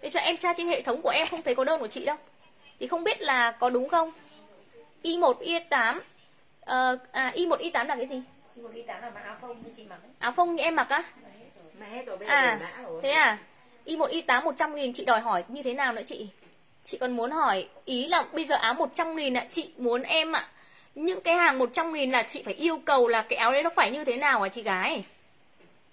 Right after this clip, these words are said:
Speaker 1: Chị nào đã nhận được cái áo phông kiểu dạng như thế này, các chị vào cho em xin phản hồi luôn đấy ạ. Chứ còn để phốt em ạ, chị ơi. Phốt em thì chị còn gọi là
Speaker 2: Hàng, hàng, hàng, hàng.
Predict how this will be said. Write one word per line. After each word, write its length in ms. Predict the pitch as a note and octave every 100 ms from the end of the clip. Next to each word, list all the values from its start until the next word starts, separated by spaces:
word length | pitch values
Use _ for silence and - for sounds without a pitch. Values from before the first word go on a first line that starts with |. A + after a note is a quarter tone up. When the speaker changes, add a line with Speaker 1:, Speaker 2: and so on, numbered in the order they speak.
| _ _ _ _ -
Speaker 1:
Chị 120 | E4
nào 160 | D4+
đã 80 | C#4+
nhận 180 | F4 -
được 80 | D4+
cái 80 | -
áo 160 | C4+ F#4+
phông 160 | F#4+
kiểu 180 | F4 C4
dạng 200 | G#3+ -
như 80 | E4
thế 60 | F4
này, 100 | D4+
các 100 | D#4
chị 100 | F4
vào 140 | C#4+ C#4
cho 100 | F4+
em 80 | E4+
xin 180 | F4
phản 120 | - G#3+
hồi 200 | B3 A#3+
luôn 260 | D#4 E4
đấy 80 | C4+
ạ. 100 | - - - _ - _ _ - -
Chứ 80 | -
còn 180 | B4+ E4+
để 120 | D4 B3
phốt 160 | G#4+ -
em 240 | F4 F#4
ạ, 200 | E4+ - -
chị 100 | D#4
ơi. 400 | F4 F4+ A#3 E3+ - - - - -
Phốt 140 | - -
em 240 | E4+ E4+
thì 80 | D#4
chị 100 | D#4+
còn 240 | - D4 C#4+
gọi 180 | C#4+ B3+
là 340 | C4 B3 A#3+ - - - - -
Speaker 2:
Hàng, 240 | G3+ G#3+ G3+ - _
hàng, 140 | A#3+ C4+
hàng, 140 | C4+
hàng. 140 | C#4